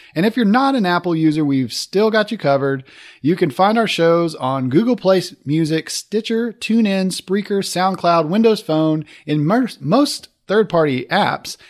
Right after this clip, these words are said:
and you can stream and download the M P three file or grab the R S S link from our website. And like we mentioned earlier, we'd love to hear your thoughts about today's show, so just, you can find us on Facebook. Uh, just search for Babel, B A B E L, in the search field. Join the group.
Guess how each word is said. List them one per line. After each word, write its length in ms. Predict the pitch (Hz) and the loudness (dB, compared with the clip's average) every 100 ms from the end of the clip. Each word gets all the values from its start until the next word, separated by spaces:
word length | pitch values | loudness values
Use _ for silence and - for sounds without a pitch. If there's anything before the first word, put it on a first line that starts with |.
| - | 0
and 200 | 262 302 | 4 4
you 60 | |
can 100 | 262 180 | 2 -2
stream 300 | - 190 190 | -2 0 2
and 120 | 147 | 2
download 380 | 165 165 160 147 | 2 2 2 0
the 120 | 147 | -2
M 120 | 240 | -2
P 120 | 233 | -2
three 220 | 208 156 151 | -2 -4 -2
file 320 | 143 139 143 | 0 2 2
or 140 | 131 | -2
grab 260 | 117 175 185 | 0 0 0
the 80 | 156 | 0
R 180 | 151 | 2
S 140 | 156 147 | 2 -2
S 180 | 143 - | -4 -4
link 240 | 143 143 | -6 -6
from 300 | - 147 151 | -6 -4 -4
our 220 | 123 135 | -2 -2
website. 720 | 117 127 117 - 120 120 - - _ _ _ _ - - | -2 -4 -4 -6 -6 -6 -12 -20 _ _ _ _ -20 -10
And 180 | - 151 | -2 0
like 160 | 170 208 | 2 2
we 80 | 214 | 2
mentioned 320 | 220 202 196 | 0 0 2
earlier, 420 | 202 202 208 202 | 2 4 2 2
we'd 140 | 151 | 0
love 180 | 143 196 | 0 0
to 80 | 185 | 0
hear 120 | 180 | 0
your 100 | 185 | 0
thoughts 260 | 175 180 180 | 2 0 0
about 240 | 180 180 | 0 0
today's 300 | 160 175 170 | 0 0 0
show, 400 | - 170 175 180 | 0 0 2 0
so 120 | 175 | -2
just, 300 | 135 143 - | -6 -6 -6
you 140 | 151 165 | -6 -4
can 140 | 151 | -4
find 260 | 117 165 185 | -2 -2 -2
us 100 | - | -4
on 160 | 135 | -6
Facebook. 640 | - 170 196 - 190 190 - _ - _ 135 | -2 -2 -2 -2 -2 -2 -8 _ -20 _ -4
Uh, 120 | 131 | -2
just 200 | 135 - | -2 -2
search 280 | 190 202 - | 0 0 0
for 340 | 160 131 - - _ | -2 -2 -4 -16 _
Babel, 380 | 139 160 196 202 | 0 2 4 2
B 220 | 151 175 | 2 2
A 100 | 160 | 2
B 360 | 107 165 175 156 | 0 -4 -4 -4
E 40 | |
L, 300 | 131 156 190 | -2 0 0
in 80 | 180 | -2
the 80 | 139 | -4
search 300 | - 165 175 | -2 -4 -2
field. 380 | - 175 175 143 | -2 2 2 0
Join 280 | 143 196 190 | 0 2 0
the 60 | |
group. 440 | 127 143 190 202 | 0 2 2 2